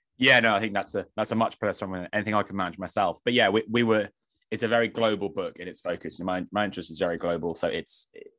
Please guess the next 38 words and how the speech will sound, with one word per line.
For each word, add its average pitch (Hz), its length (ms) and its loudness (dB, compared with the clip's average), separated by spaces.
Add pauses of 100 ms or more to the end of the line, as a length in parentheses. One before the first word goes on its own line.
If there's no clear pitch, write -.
does - 180 -2
cover 113 240 2
all, 113 80 6
all 107 180 2
countries, 98 440 -2
really, 87 360 -2
looking 95 320 -4
at 85 140 -4 (300)
kind 95 120 0
of 90 60 -2
what's 101 300 2
really 92 180 0
going 90 260 -4
on 92 160 -4
and, 90 200 -10
and 92 140 -8
what's, - 220 -8
what's - 220 -8
changing. 90 420 -4
And, 85 280 -8
you 85 120 -10
know, 78 220 -6
this, 90 220 -12
this - 280 -6
ranges 92 440 0
from 90 340 -6 (680)
the 104 100 0
traditional 110 480 4
divide, 101 440 6
really, 90 300 2
and 87 140 -2
why 92 180 6
it - 80 0
still 87 260 -2
holds 78 220 -4
true, 110 360 0
of 82 120 -8
why 85 300 -2